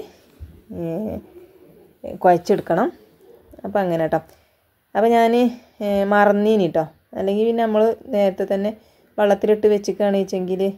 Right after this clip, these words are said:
വേഗം നന്നാക്കാനൊക്കെ വെച്ചീനി. അപ്പോൾ പിന്നെ അത് വെള്ളത്തിലിടാനും മറന്നേ. അല്ലെങ്കിൽ പിന്നെ വെള്ളത്തിലിട്ട് നിങ്ങൾ നിസ്കരിച്ചാൻ പോയാൽ മതി സുബൈ.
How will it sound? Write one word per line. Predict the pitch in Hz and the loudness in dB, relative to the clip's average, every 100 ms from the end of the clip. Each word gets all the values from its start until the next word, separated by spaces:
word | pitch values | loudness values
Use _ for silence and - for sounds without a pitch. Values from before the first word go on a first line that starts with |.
| - - | -10 -2
വേഗം | 196 190 190 | 0 2 2
നന്നാക്കാനൊക്കെ | 185 170 160 160 160 165 | 0 0 -2 -2 -2 -2
വെച്ചീനി. | 160 147 - 151 143 _ _ _ _ _ - | -4 -4 -10 -14 -14 _ _ _ _ _ -16
അപ്പോൾ | 160 165 | -8 -2
പിന്നെ | 170 165 170 175 - - | 0 0 -2 -4 -8 -8
അത് | 175 | -2
വെള്ളത്തിലിടാനും | 185 180 170 196 190 185 202 | 0 0 0 -2 0 0 0
മറന്നേ. | 202 175 170 170 170 - | 0 -2 -2 -4 -6 -12
അല്ലെങ്കിൽ | 170 170 180 | -6 -4 -2
പിന്നെ | 185 | 0
വെള്ളത്തിലിട്ട് | 196 185 190 202 208 | 0 -2 -2 -4 -2
നിങ്ങൾ | 202 | -2
നിസ്കരിച്ചാൻ | 202 208 196 214 214 | -2 -6 -2 0 4
പോയാൽ | 208 208 | 2 2
മതി | 196 190 | -2 -2
സുബൈ. | 196 180 | -2 0